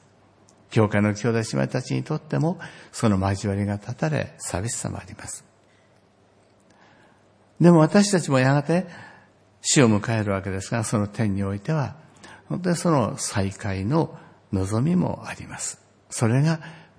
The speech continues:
クリスチャンでもあるわけです。肉体の死、体の死が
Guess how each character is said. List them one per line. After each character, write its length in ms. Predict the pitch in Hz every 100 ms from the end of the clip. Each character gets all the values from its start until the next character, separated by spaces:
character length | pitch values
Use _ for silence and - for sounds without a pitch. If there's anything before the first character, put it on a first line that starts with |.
| -
ク 120 | -
リ 100 | 135
ス 140 | -
チ 80 | -
ャ 60 | 135
ン 100 | 135
で 120 | 170
も 160 | 156 98
あ 80 |
る 80 | 90
わ 120 | 80 -
け 80 |
で 140 | - -
す。 200 | - - _ _ _ _ _ _ _ _ _ _ _ _ _ _ _ _ -
肉 200 | 123 110
体 220 | - 110
の 80 | 110
死、 240 | 110 123 117
体 360 | 120 123 131
の 80 | 135
死 180 | 139 165
が 220 | 123